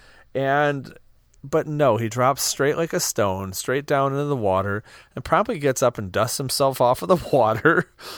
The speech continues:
<laughs> and then, and then makes his way to what looks like emergency vehicles driving. He sneaks up behind them and climbs on the back of, of a, you know, f-, a airport fire truck. <laughs>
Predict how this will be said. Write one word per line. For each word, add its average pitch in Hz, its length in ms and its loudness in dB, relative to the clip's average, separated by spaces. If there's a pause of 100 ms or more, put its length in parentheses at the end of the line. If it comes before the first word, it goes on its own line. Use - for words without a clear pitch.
(480)
<laughs> - 720 -6
and 196 180 4 (140)
then, 180 400 0 (420)
and 135 160 2
then 151 180 4
makes 147 280 2
his 185 200 -2
way 98 540 2 (140)
to 107 360 -2 (180)
what 101 340 -4
looks 98 220 -4
like 95 160 -2
emergency 113 600 -2
vehicles 104 460 -4
driving. 92 480 -6
He 98 180 -10
sneaks - 440 -10
up 120 180 -2
behind 117 360 -2
them 95 240 -6
and 92 120 -8
climbs 110 400 -6
on 120 80 -4
the 117 80 -4
back - 400 -6
of, 147 200 -2 (360)
of 104 220 2
a, 104 300 2
you 113 100 -4
know, 92 140 -2
f-, - 160 -12 (160)
a 127 140 -8 (240)
airport 123 420 0
fire 104 320 2
truck. - 440 -4 (580)
<laughs> - 60 -8